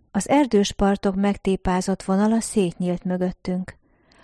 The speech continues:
Amint távolodtunk tőle, enyhe keleti szél támadt, felborzolta a tó tükrét. A motor szorgalmasan berregett a tiszta levegőben, gyorsan haladtunk. Negyed óra múlva a part kékes csík lett,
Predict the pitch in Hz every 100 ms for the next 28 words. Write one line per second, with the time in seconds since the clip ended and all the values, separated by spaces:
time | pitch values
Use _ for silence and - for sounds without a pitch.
0 | _ 202 196 208 - 269 240 180 180 -
1 | 175 175 196 190 196 190 180 170 170 -
2 | 175 175 - 175 - 180 180 180 175 190
3 | 208 - - - - - 190 165 165 170
4 | 175 175 - 180 - 156 170 160 - -
5 | 175 - - _ _ _ _ _ _ -
6 | 190 247 269 233 220 - 214 190 170 175
7 | 180 180 180 175 175 180 185 180 180 -
8 | 185 - 185 180 185 185 185 185 202 202
9 | - _ - 190 165 - 170 170 165 175
10 | - - 175 185 - _ _ _ _ _
11 | 226 240 202 190 185 185 185 190 190 180
12 | - 202 202 208 - - 165 - 175 -
13 | - 175 175 196 190 -